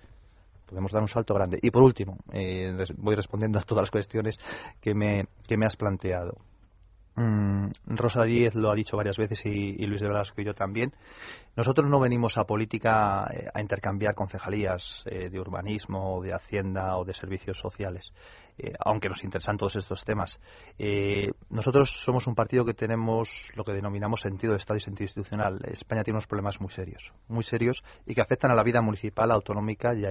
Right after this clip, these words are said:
y a la vida, y a la vida nacional. Y para nosotros hay dos. Hay dos principales que son nuestras condiciones de pactos y nuestras condiciones de apoyo en todos los ayuntamientos de España donde nos presentamos y en las trece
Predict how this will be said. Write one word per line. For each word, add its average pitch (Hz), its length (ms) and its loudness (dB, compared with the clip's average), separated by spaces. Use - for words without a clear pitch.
y 104 180 -4
a 98 60 0
la 95 140 0
vida, 98 560 -2
y 104 60 -2
a 95 40 2
la 95 100 2
vida 98 180 0
nacional. 95 460 -2
Y 135 600 4
para 107 100 2
nosotros 101 260 0
hay 104 120 2
dos. - 260 -8
Hay 101 120 -2
dos 104 140 0
principales 110 580 2
que - 100 -4
son 113 180 2
nuestras 113 280 0
condiciones 120 920 0
de 104 220 -4
pactos - 340 -4
y 101 60 -6
nuestras 104 220 -2
condiciones 104 360 2
de 117 60 6
apoyo 131 360 6
en 117 160 2
todos 160 220 8
los 131 120 8
ayuntamientos 110 640 2
de - 60 -2
España 107 260 0
donde 101 180 0
nos 98 80 -8
presentamos 113 440 -2
y 117 60 -2
en 104 60 -2
las 98 120 -2
trece - 240 -6